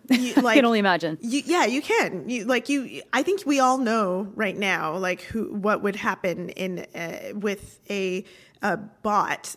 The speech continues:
Speaker 1: that is, like, just crawling the internet and trying to, um, like, predict what the,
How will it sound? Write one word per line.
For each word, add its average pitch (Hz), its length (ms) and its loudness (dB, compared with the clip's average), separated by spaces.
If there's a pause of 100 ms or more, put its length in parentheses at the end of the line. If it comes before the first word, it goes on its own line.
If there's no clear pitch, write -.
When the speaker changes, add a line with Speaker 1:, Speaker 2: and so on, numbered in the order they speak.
Speaker 1:
that 190 240 -2
is, 180 240 -6
like, 175 200 -8
just - 280 -8
crawling 196 480 -2
the 185 120 -4
internet 165 560 -10
and 175 240 -8
trying 190 500 -6
to, 170 520 -6 (440)
um, 165 420 -4
like, 160 360 -10 (400)
predict 202 720 -4 (140)
what 185 500 -2 (880)
the, 180 280 -4